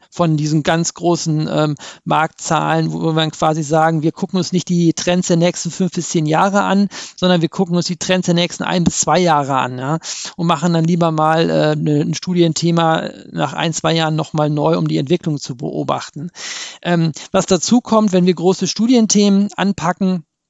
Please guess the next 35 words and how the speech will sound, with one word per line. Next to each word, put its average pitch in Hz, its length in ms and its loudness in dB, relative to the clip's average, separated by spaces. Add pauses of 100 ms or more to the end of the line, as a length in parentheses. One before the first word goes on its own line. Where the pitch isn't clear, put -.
(560)
ähm, 170 480 -2
das 156 240 -8
wisst 175 220 -4
ihr 147 160 0
auch, 233 340 2 (300)
haben 175 180 2
wir 190 60 4
ja 180 120 4
im 170 100 0
Vorfeld 180 420 0
immer, 170 400 2
ähm, 156 260 -2
so 147 160 -4
redaktionelle 156 680 0
Roundtable-Diskussionen, 175 1300 0
wo 160 100 -2
wir 160 80 -2
Themen 165 320 0
erstmal, 143 560 -2
äh, 131 340 0
an-, 180 460 -2
ansprechen 170 800 -4
und 165 200 -6
da 151 140 -2
ein 165 580 -8
gewisses, 151 480 -6
ähm, 160 340 -6
aktuelles 160 480 -4
Bild 185 300 2
zu 175 160 -4
erzeugen, 170 480 0
mit 160 160 -6
dem 165 100 -2
wir 160 80 -4
Studienprojekte 165 800 -4